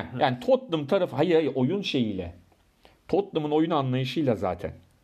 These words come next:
Speaker 1: Maçın
Speaker 2: Ben
Speaker 1: başladığı
Speaker 2: maçın
Speaker 1: otobüs.
Speaker 2: hani şeyden bahsetmiyorum. Maçın gidişatıyla
Speaker 1: Hı hı
Speaker 2: ilgili
Speaker 1: hı hı.
Speaker 2: söylemiyorum. Hani maça başladığı sistemle Liverpool'u yenme şansı yok. Ancak futbolun böyle bir şeyi olacak.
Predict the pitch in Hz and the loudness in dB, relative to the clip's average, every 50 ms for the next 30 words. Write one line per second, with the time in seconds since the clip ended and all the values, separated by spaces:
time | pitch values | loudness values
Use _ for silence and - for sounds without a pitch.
0 | _ _ _ - 117 120 127 127 143 147 156 160 135 - - 170 165 202 143 156 | _ _ _ -8 -4 0 2 2 2 2 0 -4 -6 -4 -4 -2 0 2 2 2
1 | 156 - 190 180 180 175 180 180 170 139 127 - - - - - - - 156 156 | 2 2 2 2 2 2 0 -2 -2 -4 -6 -12 -20 -16 -10 -4 0 2 2 4
2 | 160 165 170 165 160 160 156 160 - 185 190 190 147 127 113 95 92 85 - - | 4 2 4 6 4 4 4 4 0 -2 0 0 0 0 0 0 -2 -8 -12 -12
3 | - 107 120 135 131 - 147 139 127 127 131 135 - 151 139 139 139 151 151 139 | -4 0 0 0 0 0 -2 -2 -2 -2 -2 -2 2 4 4 4 4 2 0 0
4 | 143 139 135 135 143 139 143 139 151 156 165 180 165 135 104 92 82 - - - | 0 0 0 0 -2 0 2 2 2 4 2 0 0 0 -2 -2 -4 -8 -20 -14
5 | - - 107 104 104 120 147 147 - 170 156 170 180 175 - - 185 160 156 156 | -8 -6 -6 -4 -2 -2 -2 0 0 0 2 2 0 0 -2 -4 -4 -4 -4 -4
6 | - - - 170 165 - - 208 175 151 139 143 175 185 185 151 131 147 131 123 | -4 -6 -10 -10 -6 -2 -2 -2 0 0 -2 -2 -2 -2 -2 -4 -4 -2 0 4
7 | 131 147 151 160 165 170 - - 156 151 135 127 - 117 127 185 240 - - - | 4 4 2 2 -2 -4 -2 0 -2 -2 -2 -2 0 2 2 2 0 -2 -8 -18
8 | - - _ _ _ _ _ _ _ _ - - 143 143 139 156 131 - 170 165 | -20 -20 _ _ _ _ _ _ _ _ -4 -2 -2 0 -2 -2 -2 -2 -4 -4
9 | - 147 147 139 139 135 131 131 131 127 127 131 123 - - - - - - 139 | -2 0 0 0 0 0 0 0 0 0 -2 -2 -4 -8 -14 -18 -10 -6 -2 0
10 | 135 139 151 147 131 117 104 113 127 - - | 0 2 2 2 0 -2 -2 -4 -6 -6 -10